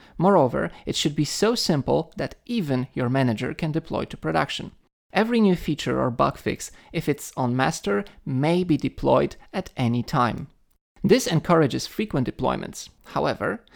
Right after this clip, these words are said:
the deployment process must be fully automated and bulletproof. Building,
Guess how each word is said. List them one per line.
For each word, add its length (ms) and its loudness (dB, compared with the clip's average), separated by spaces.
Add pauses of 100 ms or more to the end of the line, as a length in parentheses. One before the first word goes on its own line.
(220)
the 440 4
deployment 520 2
process 400 -2
must 220 -6
be 120 -4
fully 520 0
automated 720 -4 (160)
and 380 -4
bulletproof. 720 -2 (540)
Building, 400 2